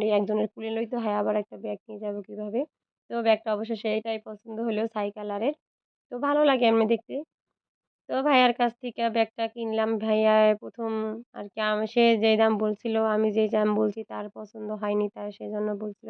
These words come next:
যে অন্য দোকানে ঘুরে আসেন। তো আমি যাইতে আসছিলাম, তারপরে সে আমাকে আবারও ডাক দিল। তো ডাক দেওয়ার পরে তো আমার সেই দাম,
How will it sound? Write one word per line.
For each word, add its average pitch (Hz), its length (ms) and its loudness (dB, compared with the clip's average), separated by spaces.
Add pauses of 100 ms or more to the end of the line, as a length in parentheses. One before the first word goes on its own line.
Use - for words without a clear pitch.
যে 208 120 -8
অন্য 208 200 -2
দোকানে 208 320 -8
ঘুরে 208 240 -4
আসেন। 202 240 -8 (840)
তো 247 80 -4
আমি 254 220 6
যাইতে 240 260 6
আসছিলাম, 233 400 4
তারপরে 226 420 2
সে 226 200 -2
আমাকে 214 360 2
আবারও 220 340 0
ডাক 208 280 0
দিল। 208 180 0 (200)
তো - 100 -20 (100)
ডাক 208 220 -4
দেওয়ার 208 220 0
পরে 214 260 -6 (720)
তো - 40 -12
আমার 208 360 -2
সেই 214 220 -8
দাম, 214 200 2